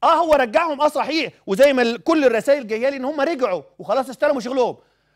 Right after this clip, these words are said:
والله لو مر دون عقاب، مش هو لوحده اللي هيعمل كده،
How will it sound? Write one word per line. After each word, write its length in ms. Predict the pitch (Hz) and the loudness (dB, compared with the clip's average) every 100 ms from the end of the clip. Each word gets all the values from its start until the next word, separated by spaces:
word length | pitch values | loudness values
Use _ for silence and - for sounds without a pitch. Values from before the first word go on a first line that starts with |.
| _ _ _ _ _ 175 | _ _ _ _ _ -6
والله 560 | 240 247 269 269 269 | -4 -2 -2 -2 0
لو 200 | 220 202 | -2 -2
مر 260 | 208 214 147 - _ _ _ _ _ _ 147 | 0 -2 -2 -14 _ _ _ _ _ _ -16
دون 400 | 160 269 220 202 | -8 -6 -4 -4
عقاب، 640 | 175 185 214 240 247 196 _ _ _ _ _ _ - | -6 -4 0 2 2 0 _ _ _ _ _ _ -16
مش 200 | 175 233 | -12 -10
هو 160 | 247 202 | -6 -4
لوحده 280 | 214 185 | -4 -6
اللي 120 | 180 196 | -6 -6
هيعمل 260 | 208 165 | -6 -10
كده، 300 | - 185 156 | -10 -8 -10